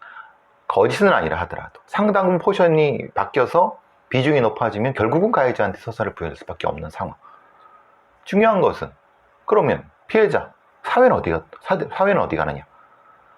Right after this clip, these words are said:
피해자는 어디 가고 사회는 어디 가느냐? 이런 문제가 되는 거예요. 세상에 가해자밖에 없어져. 이런 상태.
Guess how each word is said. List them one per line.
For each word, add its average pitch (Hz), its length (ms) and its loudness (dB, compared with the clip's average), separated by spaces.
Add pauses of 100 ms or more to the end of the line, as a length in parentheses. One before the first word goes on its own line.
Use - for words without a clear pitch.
피해자는 196 360 4
어디 156 120 2
가고 139 180 4
사회는 143 340 0
어디 76 160 -6
가느냐? 73 300 -10 (720)
이런 214 240 0
문제가 87 280 -6
되는 82 240 -12
거예요. 73 140 -16 (1900)
세상에 180 320 2
가해자밖에 113 460 -2
없어져. - 380 -6 (2750)
이런 247 220 2
상태. - 360 -6